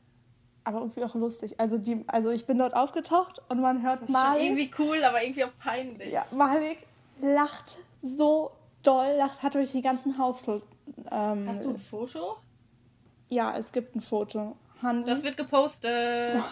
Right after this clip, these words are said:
Speaker 1: <laughs>
Speaker 2: Mindestens auf, äh, Lillys, äh, Fanseite. Da hat nämlich jemand eine Fanseite erstellt. Ich weiß nicht, wer. <laughs>
Speaker 1: Ich weiß auch nicht, wer.
Speaker 2: Prinzessin Lilly Fashion. Die gibt ganz gute Tipps, die Lilly.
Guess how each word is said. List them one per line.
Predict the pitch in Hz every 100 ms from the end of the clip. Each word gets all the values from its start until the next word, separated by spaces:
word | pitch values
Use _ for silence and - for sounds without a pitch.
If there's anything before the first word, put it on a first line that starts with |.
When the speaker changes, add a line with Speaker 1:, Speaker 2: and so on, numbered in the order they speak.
| - - -
Speaker 1:
<laughs> | 269 - - 392 415 359
Speaker 2:
Mindestens | 269 311 269 254
auf, | 233 240
äh, | - 233
Lillys, | 240 247 254 254 - -
äh, | 226 220 220 214 214 208
Fanseite. | 220 240 233 240 196 190 - 190 190 - _ _
Da | 208
hat | 202
nämlich | 220 220
jemand | 226 214
eine | 208
Fanseite | - 220 220 185 202
erstellt. | 208 254 294 277 - 247
Ich | -
weiß | 185 202
nicht, | 233 -
wer. | 208
<laughs> | 208 - - - - - - 359 - 330 - 339 294 - - -
Speaker 1:
Ich | 208
weiß | 240 233
auch | 226
nicht, | 233 233 240
wer. | 233 233 247 - _
Speaker 2:
Prinzessin | 233 226 247 262 262 220
Lilly | 214 208 202
Fashion. | - 185 190 185 190
Die | 196
gibt | 202 196
ganz | 202 220 -
gute | 196 -
Tipps, | 196 -
die | -
Lilly. | 190 190